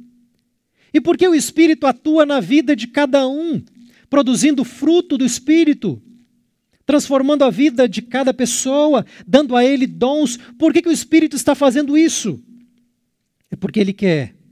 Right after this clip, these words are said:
que nós façamos parte do corpo de Cristo. O Espírito não trabalha meramente na dimensão individual. Ele trabalha na dimensão individual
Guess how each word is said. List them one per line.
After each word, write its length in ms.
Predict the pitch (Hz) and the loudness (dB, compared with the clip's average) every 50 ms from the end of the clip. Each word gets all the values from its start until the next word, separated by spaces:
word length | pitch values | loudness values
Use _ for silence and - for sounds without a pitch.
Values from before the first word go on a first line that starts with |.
| _ _ _ _ _ _ _ _ _ _ _ _ _ _ _ _ _ _ | _ _ _ _ _ _ _ _ _ _ _ _ _ _ _ _ _ _
que 140 | _ 180 | _ -4
nós 340 | 165 156 165 170 185 185 - | -2 -2 -2 -2 -2 -4 -6
façamos 540 | - - 185 - - - 185 185 185 190 - | -8 -10 -10 -6 -4 -4 -2 -2 -4 -6 -10
parte 640 | - _ - 180 160 - - _ - - 147 120 113 _ _ _ _ _ _ _ _ _ _ _ _ _ _ _ | -12 _ -10 -10 -10 -12 -16 _ -10 -8 -8 -8 -10 _ _ _ _ _ _ _ _ _ _ _ _ _ _ _
do 160 | - 135 127 | -14 -14 -14
corpo 640 | 120 _ _ 196 202 214 226 - _ - 269 269 262 - _ - _ _ _ _ _ _ _ _ _ _ _ _ _ | -14 _ _ -2 -2 -2 -2 -4 _ -8 -8 -8 -8 -12 _ -20 _ _ _ _ _ _ _ _ _ _ _ _ _
de 160 | - 123 123 | -12 -12 -12
Cristo. 540 | - - 131 123 107 - - - - - _ _ _ _ _ _ _ _ _ _ _ _ _ _ _ _ | -12 -12 -14 -14 -14 -14 -18 -20 -20 -20 _ _ _ _ _ _ _ _ _ _ _ _ _ _ _ _
O 80 | 156 | -8
Espírito 920 | 151 135 - - - _ _ _ - 233 240 247 220 220 226 240 - 190 185 | -6 -6 -6 -8 -8 _ _ _ -2 0 2 2 2 0 -4 -4 -8 -8 -6
não 520 | 170 170 160 165 165 175 202 226 233 233 | -4 -2 -2 -2 0 0 0 0 -2 -4
trabalha 680 | 208 - - 208 190 160 147 120 175 170 170 160 156 147 | -8 -8 -10 -10 -10 -10 -8 -6 -6 -6 -4 -4 -4 -4
meramente 1000 | 143 139 156 175 180 180 175 160 151 160 165 170 165 151 - - - 147 120 104 _ _ _ _ _ | -4 -4 -2 -2 -2 -2 -2 -4 -4 -4 -4 -4 -4 -6 -8 -8 -8 -8 -10 -10 _ _ _ _ _
na 160 | 170 175 170 | -4 -4 -4
dimensão 800 | 147 139 160 156 156 147 139 - - - 185 196 208 214 220 196 196 _ _ | -4 -4 -4 -4 -4 -4 -4 -6 -4 -2 -2 -2 -2 -4 -8 -16 -20 _ _
individual. 1200 | 214 220 233 240 214 160 170 196 185 147 147 185 185 156 165 151 143 143 156 160 165 151 107 _ _ _ _ _ _ _ _ _ _ _ _ _ _ _ _ _ _ _ _ _ _ _ _ _ _ _ _ _ _ _ _ - | -6 -4 -2 -2 -4 -4 -4 -4 -4 -4 -6 -10 -8 -8 -8 -6 -6 -6 -6 -8 -8 -10 -12 _ _ _ _ _ _ _ _ _ _ _ _ _ _ _ _ _ _ _ _ _ _ _ _ _ _ _ _ _ _ _ _ -10
Ele 160 | 147 139 139 | -10 -10 -8
trabalha 640 | - - 165 135 120 151 165 180 196 190 180 165 | -8 -8 -8 -6 -6 -4 -4 -2 -2 -2 -2 -2
na 80 | 156 156 | -2 -4
dimensão 600 | 135 143 151 151 143 135 - - - 170 160 156 | -4 -4 -4 -4 -4 -4 -4 -4 -4 -2 -2 -2
individual 800 | 151 151 127 135 135 147 131 127 127 135 135 131 127 120 110 | -2 -4 -6 -6 -10 -10 -8 -6 -6 -4 -4 -4 -6 -8 -10